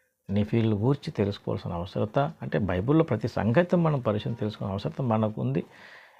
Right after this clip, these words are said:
దీన్ని బట్టి ఎన్నో విషయాలు రాకడ సిద్ధపడటానికి మనకు అవగాహన కలుగుతుంది. కనుక ఈ సందేశం ఉన్నవారు జాగ్రత్తగా గమనించి, అవతల వారు ఏమంటున్నారు అది కూడా మీకు చెప్తాను. అవతల వారు ఏమంటున్నారంటే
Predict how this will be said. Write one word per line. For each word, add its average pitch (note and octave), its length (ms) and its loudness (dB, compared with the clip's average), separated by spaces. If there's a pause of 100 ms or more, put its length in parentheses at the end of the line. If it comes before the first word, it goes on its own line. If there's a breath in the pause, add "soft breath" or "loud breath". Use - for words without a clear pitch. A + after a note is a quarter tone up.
(120 loud breath)
దీన్ని E3 260 6
బట్టి E3+ 300 4
ఎన్నో D3+ 260 6
విషయాలు C#3 520 2
రాకడ A#2+ 300 2
సిద్ధపడటానికి A2+ 760 -2
మనకు A2+ 260 2
అవగాహన G2 360 2
కలుగుతుంది. - 560 -6 (180)
కనుక B2+ 220 0
ఈ C3+ 120 2
సందేశం A2+ 520 0
ఉన్నవారు G#2+ 460 0 (440 loud breath)
జాగ్రత్తగా G#2+ 640 2
గమనించి, G2 360 -2
అవతల B2+ 300 2
వారు C#3+ 160 4
ఏమంటున్నారు C#3+ 640 2 (100)
అది G#2 180 2
కూడా C3+ 280 2
మీకు A#2 220 -2
చెప్తాను. A2 260 -6
అవతల C3 120 -2
వారు C3 120 2
ఏమంటున్నారంటే B2 840 0